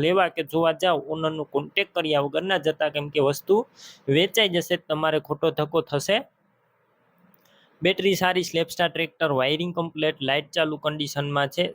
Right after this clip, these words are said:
સીટ, છત્રી પણ તમે વીડિયો અંદર જોઈ શકો છો, સારા છે. ટ્રેક્ટરના ટાયર છે તે મીડિયમ કન્ડિશનમાં, ડોક્યુમેન્ટ કાગળિયા કમ્પ્લીટ. ટ્રેક્ટરનું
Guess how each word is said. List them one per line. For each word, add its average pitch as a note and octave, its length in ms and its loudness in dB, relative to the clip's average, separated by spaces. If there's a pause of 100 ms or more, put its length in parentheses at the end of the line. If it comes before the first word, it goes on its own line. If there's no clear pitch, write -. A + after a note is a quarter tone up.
(140)
સીટ, E3+ 260 0 (100)
છત્રી D#3 440 0
પણ D3+ 240 0 (1800)
તમે C#3+ 320 2
વીડિયો C#3+ 260 2
અંદર C#3 240 2
જોઈ D#3+ 200 2
શકો D3+ 180 -2 (100)
છો, D3 100 -2 (100)
સારા D3 340 2
છે. D3 80 -2 (720)
ટ્રેક્ટરના C#3+ 540 0 (420)
ટાયર D3 440 0
છે D3 160 -2
તે C#3 160 0
મીડિયમ D3+ 360 0 (100)
કન્ડિશનમાં, C#3+ 680 -2 (800)
ડોક્યુમેન્ટ C#3+ 580 0
કાગળિયા C#3+ 500 0
કમ્પ્લીટ. E3+ 480 0 (840)
ટ્રેક્ટરનું E3+ 580 0